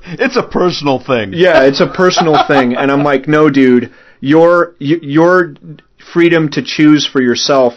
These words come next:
Speaker 2: ends when you are swinging your arm around wildly and it contacts my nose. And in this case,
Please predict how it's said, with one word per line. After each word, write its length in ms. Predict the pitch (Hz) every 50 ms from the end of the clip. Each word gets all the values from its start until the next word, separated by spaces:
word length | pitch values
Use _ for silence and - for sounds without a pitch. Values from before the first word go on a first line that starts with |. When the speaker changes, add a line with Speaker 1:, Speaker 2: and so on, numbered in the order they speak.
| _ -
Speaker 2:
ends 420 | 139 135 139 139 135 135 135 - 131
when 220 | 127 120 120 120
you 200 | 127 135 147 147
are 120 | 143 131 127
swinging 420 | - - - 143 139 139 131 127
your 200 | 123 123 120 113
arm 260 | 110 117 123 123 120
around 400 | 113 110 110 110 110 110 107 104
wildly 600 | 101 110 113 113 113 107 107 98 107 104 98 95 -
and 120 | 107 110
it 120 | 104 - -
contacts 680 | - - 120 113 110 110 - 117 104 101 - - -
my 160 | 110 95 95
nose. 480 | 92 92 98 95 85 71 67 - - - -
And 100 | 131 131
in 120 | 131 131 143
this 180 | 170 196 -
case, 460 | - - - 147 127 123 123 - -